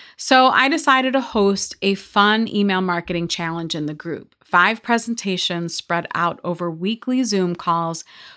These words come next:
with one fun bingo card. And that, the bingo card was more for them to track their progress and then to win prizes at the end.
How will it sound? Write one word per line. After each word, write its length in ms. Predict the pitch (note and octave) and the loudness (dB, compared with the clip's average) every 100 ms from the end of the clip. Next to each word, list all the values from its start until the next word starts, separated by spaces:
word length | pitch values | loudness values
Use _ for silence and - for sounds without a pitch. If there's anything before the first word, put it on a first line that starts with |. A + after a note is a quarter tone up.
| - | -2
with 200 | G3 F#3+ | -2 -2
one 680 | E3 E3+ G#3 A#3 C#4 D4 - | -6 2 4 6 6 4 -2
fun 720 | - A3 G#3+ G#3+ A3+ A3 F#3+ | 2 4 6 4 2 -2 -2
bingo 360 | G#3 G3 F3+ E3 | 2 2 2 0
card. 540 | - - G2+ A2 - _ | -2 -2 -2 -2 -8 _
And 200 | G3+ F#3 | -4 2
that, 320 | G3 G#3 - G3 | 4 2 0 0
the 100 | F#3+ | 4
bingo 360 | B3 D#4 D4 | 6 6 6
card 380 | C4+ - F#3 F3+ | 2 4 4 4
was 180 | F3 F3+ | -2 -2
more 220 | F3+ F3 | 0 0
for 160 | F3 F3+ | 0 -2
them 180 | F3 | -2
to 80 | E3+ | -4
track 380 | E3+ - F3 E3+ | -6 -6 -6 -4
their 160 | F3 E3+ | -6 -6
progress 800 | - E3+ E3 D#3+ C#3+ D3 D#3+ - A3+ | -4 0 0 -2 -2 -2 -4 -8 -2
and 180 | A3 | 0
then 220 | A3 A3 A#3 | 2 2 2
to 120 | - | 0
win 280 | G3+ G3+ F#3 | -2 -2 -2
prizes 540 | - E3+ E3 D#3+ D#3 | -2 -2 -2 -6 -8
at 140 | D#3+ E3 | -8 -6
the 160 | D#3+ | -6
end. 400 | D#3 B2+ D2 - | -4 -6 -8 -14